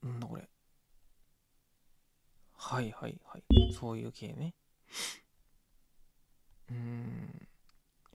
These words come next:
ちょっと隠れられる場所少なくねえか？あ、あ、セーブセーブセーブ。よし、セーブした。隠れる場所少なくねえか？ちょっと俺、青に速攻で殺されるけど。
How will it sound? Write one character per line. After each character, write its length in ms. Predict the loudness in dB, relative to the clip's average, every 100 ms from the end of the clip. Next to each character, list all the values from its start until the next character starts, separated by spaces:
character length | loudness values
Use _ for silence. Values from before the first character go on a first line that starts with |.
| -20 -20 -20 -20 -20 -20 -20 -20 -20 -20 -20 -16
ち 80 | -14
ょ 20 | -10
っ 40 | -12
と 20 | -6 -8 -6 2
隠 40 | 2
れ 40 |
ら 60 | 4 -2 -4 -2
れ 60 |
る 180 | -2 -2
場 120 | -4
所 160 | -6 -6
少 280 | -8 -6 -2
な 140 | -2
く 160 | 0 0
ね 100 | 0
え 40 | -2
か？ 140 | -12 -20 -20 -20 -20 -20 -20 -20 -20 -20 -20 -20
あ、 60 |
あ、 60 | -20 -20 4 10 10
セ 140 | 10 -4
ー 20 |
ブ 80 | -8
セ 160 | -8
ー 40 | -6
ブ 60 |
セ 140 | -6 -8
ー 40 | -10 -20 -20 -10
ブ。 60 |
よ 60 | -8
し、 80 | -8
セ 180 | -6 -6
ー 20 |
ブ 80 | -6
し 60 |
た。 240 | -8 -12 -16 -20 -20 -20 -20 -20 -20 -20 0
隠 320 | 2 4 6
れ 80 | 8
る 80 | 6
場 140 | 4
所 80 | 2
少 220 | 2 4
な 100 | 6
く 80 | 6
ね 80 | 4
え 60 |
か？ 260 | 4 -4 -4 -16 -20 -18
ち 80 | -14
ょ 20 |
っ 20 | -6
と 120 | -2
俺、 460 | 0 -2 -4 -8 -16 _ -20 -20 -20 -2
青 340 | 4 6 6 6
に 240 | 6 2 -4
速 300 | -4 -4 -4 -2
攻 180 | 4
で 80 | 4 4
殺 200 | 0 2
さ 120 | 2
れ 80 | 2
る 100 | 0
け 80 | -6
ど。 180 | -12